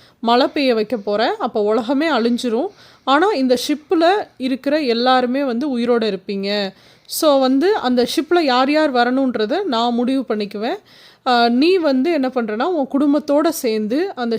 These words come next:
ஷிப்பை பில்ட் பண்ணு" அப்படின்னா, அவர் பல, பல நூறு வருஷமா அந்த ஷிப்பை பில்ட் பண்ணியிருக்காரு. பில்ட் பண்ணிட்டு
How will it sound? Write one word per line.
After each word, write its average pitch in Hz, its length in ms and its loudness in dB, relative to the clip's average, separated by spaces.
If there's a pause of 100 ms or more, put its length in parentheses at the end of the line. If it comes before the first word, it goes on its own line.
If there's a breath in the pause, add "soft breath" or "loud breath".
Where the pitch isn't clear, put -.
ஷிப்பை 269 320 0
பில்ட் 226 160 -4 (100)
பண்ணு" 220 280 -2
அப்படின்னா, 208 220 -4
அவர் 339 300 -4
பல, 277 420 2
பல 262 240 0
நூறு 302 380 -2
வருஷமா 311 260 -4
அந்த 294 420 2 (100)
ஷிப்பை 240 160 -4
பில்ட் 240 380 -2
பண்ணியிருக்காரு. 214 600 -4 (500 loud breath)
பில்ட் 349 260 2
பண்ணிட்டு 262 640 0